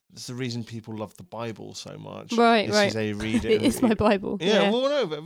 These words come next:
Speaker 1: you know,
Speaker 2: Yeah.
Speaker 1: it, it, it's something that you love that, you know, has kind of supported you in different aspects of your
Speaker 2: Yeah.
Speaker 1: life. And, you know, where every time you look at it, you see a new meaning in it. You know?
Speaker 2: Yeah.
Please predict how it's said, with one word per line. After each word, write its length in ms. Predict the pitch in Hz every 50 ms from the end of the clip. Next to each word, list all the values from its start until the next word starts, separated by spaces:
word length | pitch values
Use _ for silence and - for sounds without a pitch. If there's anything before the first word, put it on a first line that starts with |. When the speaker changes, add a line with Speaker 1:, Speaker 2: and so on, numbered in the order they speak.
| 202
Speaker 1:
you 100 | 220 226
know, 60 | 202
Speaker 2:
Yeah. 200 | 254 240 220 202
Speaker 1:
it, 300 | 196 185 - - - - - - - _ _ _
it, 80 | _ - 160 160
it's 220 | - 175 165 151 -
something 380 | - 175 151 147 151 147 139 127
that 120 | 127 131
you 160 | 120 131 123
love 500 | 123 131 131 120 113 110 113 107 - - 113
that, 260 | 113 113 113 110 - - _ _ _ _ _ _ _ _ _ _ _ _ _ _ _ _ _
you 120 | 120 123 120
know, 180 | 107 101 104
has 340 | 107 98 117 113 - - - -
kind 180 | - 120 107
of 80 | 104 -
supported 580 | - - - - 127 123 120 110 - 113 95
you 200 | 104 107 104 104
in 180 | 104 104 104 101
different 320 | 101 113 - - 107 110
aspects 400 | 107 - - - - - - -
of 100 | - -
your 100 | - 262
Speaker 2:
Yeah. 340 | 269 269 269 269 262 254 247 240
Speaker 1:
life. 320 | 233 - _ - - - _ _ _ _ -
And, 340 | 123 123 120 120 120 117 - - - - -
you 140 | - 143 165 160
know, 180 | 127 113 120
where 280 | 127 117 117 131 131 -
every 220 | 135 127 123 123
time 200 | 117 127 123 117
you 60 | 117 117
look 220 | 123 135 131 -
at 80 | - 104
it, 80 | 98
you 160 | 107 113 110 113
see 340 | - - 127 117 110 110 110
a 100 | 110 107
new 240 | 107 110 110 110 107
meaning 380 | 113 135 156 160 147 - -
in 180 | - - - -
it. 180 | - - - _ -
You 120 | 262 269
know? 40 | 285 294
Speaker 2:
Yeah. 260 | 277 269 262 254